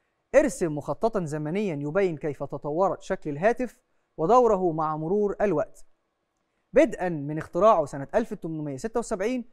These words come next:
وحتى الآن، ووضح كيف أثر، أثر الهاتف في حياة البشر، واستعن بمكتبة مدرستك أو ببنك المعرفة المصري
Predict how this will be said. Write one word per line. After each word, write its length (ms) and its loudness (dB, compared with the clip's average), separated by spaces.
وحتى 320 -2
الآن، 200 -10
ووضح 580 0
كيف 340 0
أثر، 300 -4
أثر 300 -4
الهاتف 420 -2
في 80 -8
حياة 340 -4
البشر، 440 -2
واستعن 460 2
بمكتبة 500 -4
مدرستك 560 -6
أو 100 -6
ببنك 320 -6
المعرفة 420 -4
المصري 440 -4